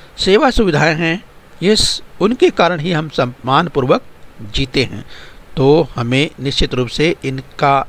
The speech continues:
ध्यान रखना चाहिए। विभिन्न उद्योगों, व्यवसायों से हमारी आवश्यकताएं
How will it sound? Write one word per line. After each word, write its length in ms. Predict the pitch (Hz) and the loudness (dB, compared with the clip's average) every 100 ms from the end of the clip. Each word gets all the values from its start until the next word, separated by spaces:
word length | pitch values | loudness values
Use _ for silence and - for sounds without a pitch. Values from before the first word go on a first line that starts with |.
| 120 | -6
ध्यान 360 | 113 127 139 | -4 -2 -2
रखना 460 | 120 - 120 127 339 - | -4 -4 -2 -2 -2 -8
चाहिए। 320 | - 117 - - - - - - - - - - - - - - - - - - - - - - | -4 -4 -4 -16 -18 -20 -20 -20 -20 -18 -20 -20 -18 -18 -18 -18 -20 -20 -18 -18 -18 -20 -20 -6
विभिन्न 400 | 220 226 262 370 | 2 4 4 2
उद्योगों, 840 | - 180 156 151 202 196 220 226 240 - - - - | -2 0 0 2 2 4 2 2 -2 -8 -20 -20 -16
व्यवसायों 720 | 139 127 160 175 - 196 262 | -4 4 4 4 2 2 4
से 440 | 370 - 175 185 185 - - | 2 2 2 2 0 -8 -14
हमारी 520 | - 143 151 170 190 196 | -2 2 4 2 0 -2
आवश्यकताएं 720 | 131 135 139 175 - 160 147 | 0 2 4 2 2 2 0